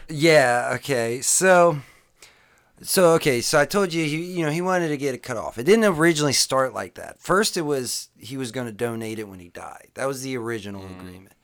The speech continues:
Speaker 1: Then he found out about the old guy. So then he was like, "I'm gonna get this bitch cut off," 'cause he wanted to visit it, blah, blah, blah.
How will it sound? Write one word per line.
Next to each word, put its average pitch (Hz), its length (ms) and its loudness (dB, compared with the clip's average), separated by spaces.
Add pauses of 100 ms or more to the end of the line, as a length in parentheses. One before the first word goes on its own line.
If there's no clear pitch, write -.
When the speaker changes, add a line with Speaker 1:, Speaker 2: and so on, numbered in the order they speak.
(480)
Speaker 1:
Then 156 180 0
he 170 100 0
found 147 320 2
out 127 140 0
about 120 180 -6
the 110 120 -12
old 92 180 -18
guy. - 240 -20 (540)
So - 120 -14
then 165 180 -4
he 190 140 -4
was 160 100 -4
like, 131 140 -4
"I'm 127 140 -2
gonna 123 140 -6
get 113 200 -10
this 107 160 -12
bitch - 300 -12
cut 92 180 -12
off," 98 600 -6 (680)
'cause 104 160 -10
he 120 80 -6
wanted 113 300 -6
to 92 80 -16
visit 123 420 -4
it, 120 300 -4 (240)
blah, 98 160 -14
blah, 90 140 -20
blah. - 220 -20